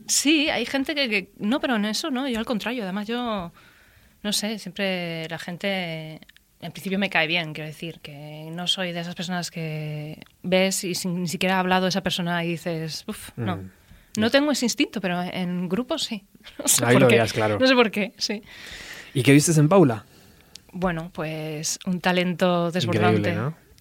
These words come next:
Speaker 1: Era, bueno, es que no tenía ni dieciocho años cuando la conocí, yo creo que tenía diecisiete. Y justo el otro día compró,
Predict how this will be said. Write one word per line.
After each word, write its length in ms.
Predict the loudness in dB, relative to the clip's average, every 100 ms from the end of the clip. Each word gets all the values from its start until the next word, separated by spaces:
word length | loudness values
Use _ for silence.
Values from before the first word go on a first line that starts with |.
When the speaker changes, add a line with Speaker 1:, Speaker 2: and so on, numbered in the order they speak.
| -10
Speaker 1:
Era, 300 | -4 -2 -2
bueno, 160 | -4 -6
es 120 | -4
que 80 | -4
no 160 | -4 -4
tenía 180 | -4
ni 140 | -4 -6 -8
dieciocho 480 | -8 -6 -4 -4 -2
años 160 | -4 -2
cuando 160 | -2
la 80 | -4
conocí, 340 | -4 -8 -8 -8
yo 100 | -6
creo 120 | -6
que 40 | -6
tenía 140 | -6
diecisiete. 420 | -6 -6 -8 -8
Y 60 | -8
justo 340 | -4 -4 -2
el 60 | -2
otro 160 | 0 0
día 100 | 0
compró, 320 | 0 0